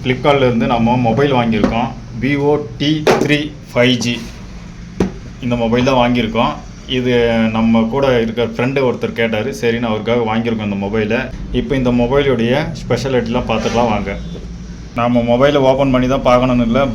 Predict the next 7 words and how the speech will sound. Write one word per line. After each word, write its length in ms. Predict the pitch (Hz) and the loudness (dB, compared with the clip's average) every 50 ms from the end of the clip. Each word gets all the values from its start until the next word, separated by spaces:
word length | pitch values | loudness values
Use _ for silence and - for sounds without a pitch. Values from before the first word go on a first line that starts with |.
| 104 110 | 2 4
பாக்ஸ்ல 420 | 123 143 147 - - 147 147 143 | 6 6 4 4 2 4 4 4
எல்லாத்தையுமே 320 | 139 135 120 131 131 143 - - | 4 4 2 0 -2 -4 -4 -4
கொடுத்துட்டு 280 | 131 123 127 127 127 127 | -6 -4 -4 -2 -2 0
இருக்காங்க. 320 | 117 113 110 107 107 113 123 139 151 156 151 - - - - - - - - - - 120 | 2 2 0 0 0 0 2 2 2 -2 -4 -8 -14 -14 -14 -16 -16 -16 -14 -8 -2 0
MediaTek 580 | 123 131 135 139 131 120 - 131 120 110 110 120 113 113 120 | 0 2 4 4 2 4 2 2 0 0 0 -4 -2 2 4
ப்ராசஸர் 460 | 120 123 117 123 117 110 113 113 113 | 2 2 2 0 -6 -4 -4 -4 -4
கொடுத்துருக்காங்க. 480 | 113 107 101 113 107 104 107 104 113 120 | -4 -4 -4 -6 -4 -4 -4 -2 -2 0